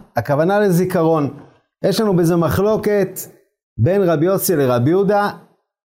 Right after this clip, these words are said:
רבי יוסי אומר, "פקדונות הרי הן כזיכרונות,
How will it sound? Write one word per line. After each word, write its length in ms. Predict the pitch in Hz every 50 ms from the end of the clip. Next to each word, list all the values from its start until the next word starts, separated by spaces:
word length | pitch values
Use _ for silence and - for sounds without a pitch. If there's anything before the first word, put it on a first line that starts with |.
| _ -
רבי 220 | 107 120 123 123 156
יוסי 340 | 196 226 233 220 - 208 202
אומר, 200 | 185 196 208 208 202
"פקדונות 840 | - 185 - - - 131 147 147 156 175 196 226 233 233 233 - - -
הרי 220 | - 131 139 151 180
הן 140 | 202 208 196
כזיכרונות, 920 | - 180 151 120 123 147 135 - 139 139 131 139 139 143 160 202 240 240 -